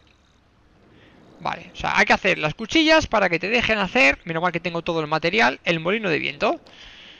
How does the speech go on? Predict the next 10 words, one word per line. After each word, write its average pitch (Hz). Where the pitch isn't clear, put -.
Ahora 160
sí. -
El 170
molino 220
de 269
viento 285
lo 208
vamos 240
a 214
poner. 208